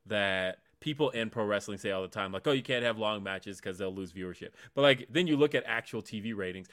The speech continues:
and that's never the case. Bryan Danielson and, um, and Hangman Adam Page going an hour increased the more people were watching it, because the longer the match goes, the more people get into it and get more intrigued. And sometimes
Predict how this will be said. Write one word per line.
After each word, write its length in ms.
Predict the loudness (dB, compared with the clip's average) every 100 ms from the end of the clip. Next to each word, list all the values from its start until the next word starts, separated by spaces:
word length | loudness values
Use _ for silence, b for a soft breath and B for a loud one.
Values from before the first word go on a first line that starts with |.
| b
and 140 | 0
that's 160 | 2 4
never 260 | 4 4 2
the 80 |
case. 240 | 0 -2 -2
Bryan 300 | 4 4 4
Danielson 520 | 0 0 0 -2 0
and, 300 | -2 -4 -6 -14 b b -2
um, 680 | 0 2 0 -2 -6 -10 -10 -4
and 340 | -2 -2 -2
Hangman 340 | 0 0 2
Adam 160 | 2 0
Page 240 | 0 -2
going 240 | 0 -2 0
an 80 | 0
hour 400 | 4 4 4 0 b b 2
increased 640 | 2 2 -2 -2 -2 -6
the 160 | -12 -6
more 220 | -2 -2
people 240 | -2 -4
were 120 | -2
watching 360 | 0 0 -2 -6
it, 100 | -10
because 320 | -6 -4 -2
the 80 | -4
longer 380 | -2 -2 0 -4
the 100 | -4
match 340 | -2 -2 -4
goes, 300 | -4 -2 -2 -8 b b
the 60 | -4
more 220 | 2 2
people 300 | 0 -4 -4
get 200 | -4 -4
into 360 | -4 -6 -6 -8
it 100 | -8
and 120 | -6
get 160 | -8
more 240 | -6 -4 -2
intrigued. 400 | -4 -10 -12 -12
And 100 | -8
sometimes 500 | -6 -2 -2 -4